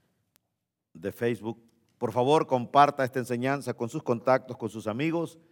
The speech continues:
y conéctese con nosotros el jueves y el domingo. Que Dios les bendiga a todos. Alce sus manos a Dios.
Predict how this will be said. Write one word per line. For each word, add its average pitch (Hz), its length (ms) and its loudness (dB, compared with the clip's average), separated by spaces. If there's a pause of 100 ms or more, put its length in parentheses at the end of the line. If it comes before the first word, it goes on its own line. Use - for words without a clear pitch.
(640)
y - 60 -4
conéctese 175 480 -2
con 117 140 -4
nosotros 117 360 -2
el 107 100 -2
jueves 113 280 0
y 107 60 -2
el 98 80 -4
domingo. 95 340 -10
Que 120 80 -8
Dios 151 160 0
les 127 100 -2
bendiga 101 300 -6
a 92 40 -8
todos. - 440 -18 (400)
Alce 175 240 -6
sus 117 220 -8
manos 98 320 -4
a 95 80 -8
Dios. - 880 -18